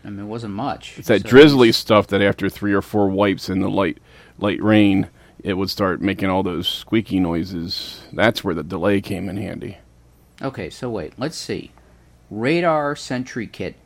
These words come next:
Speaker 1: senses danger areas before you enter them.
Speaker 2: It looks like something I'd put on a bicycle.
Speaker 1: Yeah.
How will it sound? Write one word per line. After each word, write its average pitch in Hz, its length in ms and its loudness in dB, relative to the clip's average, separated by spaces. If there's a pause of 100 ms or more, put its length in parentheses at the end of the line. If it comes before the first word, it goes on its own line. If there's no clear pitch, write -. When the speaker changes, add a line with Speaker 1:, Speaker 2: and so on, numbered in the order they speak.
Speaker 1:
senses 120 920 -8
danger 131 760 -4
areas 101 680 -6
before 110 480 -8
you 104 380 -10 (320)
enter 107 340 -8
them. - 380 -16 (800)
Speaker 2:
It 131 100 8
looks 151 220 8
like 131 140 8
something 117 320 6
I'd 101 160 4
put 123 140 2
on 107 100 4
a 104 40 2
bicycle. 101 640 0 (1200)
Speaker 1:
Yeah. 92 220 -10